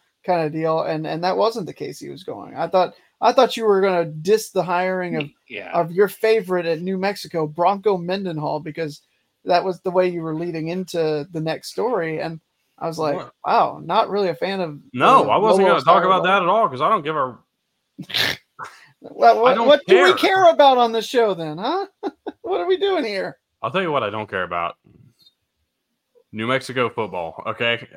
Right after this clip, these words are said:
Speaker 1: Well,
Speaker 3: Like,
Speaker 1: that's
Speaker 3: that,
Speaker 1: true.
Speaker 3: that's not, there's no
Speaker 2: This
Speaker 3: work
Speaker 2: is an Aggie
Speaker 3: there.
Speaker 2: show,
Speaker 1: But
Speaker 2: okay?
Speaker 1: Brock,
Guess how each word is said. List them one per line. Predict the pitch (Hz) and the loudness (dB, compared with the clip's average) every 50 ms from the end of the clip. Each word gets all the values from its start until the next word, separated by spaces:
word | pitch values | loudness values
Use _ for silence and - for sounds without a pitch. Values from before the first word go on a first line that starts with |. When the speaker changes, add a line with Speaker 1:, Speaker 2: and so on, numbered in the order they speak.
| 131 139 131 - | -6 -6 -6 -6
Speaker 1:
Well, | 156 156 160 | -6 0 2
Speaker 3:
Like, | 202 214 - | 2 2 2
Speaker 1:
that's | - - | -2 -4
Speaker 3:
that, | 127 139 147 - | -6 -2 2 2
Speaker 1:
true. | - - - - - 453 - - - - 480 - - - | 2 2 0 -2 -2 -2 -2 -4 -6 -4 -4 -4 -4 -2
Speaker 3:
that's | 117 131 143 143 139 127 123 - - | 0 2 2 2 2 -2 -8 -10 -4
not, | 139 127 123 123 117 | 0 2 2 2 2
there's | 120 127 139 131 120 | 2 0 0 0 0
no | 135 135 131 123 113 | 0 0 0 0 -2
Speaker 2:
This | 107 107 | 0 2
Speaker 3:
work | - 120 113 - - 185 | 2 4 4 4 4 2
Speaker 2:
is | 175 156 - | 2 0 -2
an | 160 151 | 0 2
Aggie | 147 131 131 135 135 - 247 | 4 4 4 2 0 -2 -2
Speaker 3:
there. | - 120 | -2 -2
Speaker 2:
show, | 107 101 - 110 101 101 98 | -2 -2 -2 -4 -4 -6 -6
Speaker 1:
But | 98 101 101 98 - | -6 -6 -6 -6 -8
Speaker 2:
okay? | - - 117 - 113 117 | -4 -2 0 0 0 -2
Speaker 1:
Brock, | - 220 226 240 262 262 | 0 2 2 2 0 -4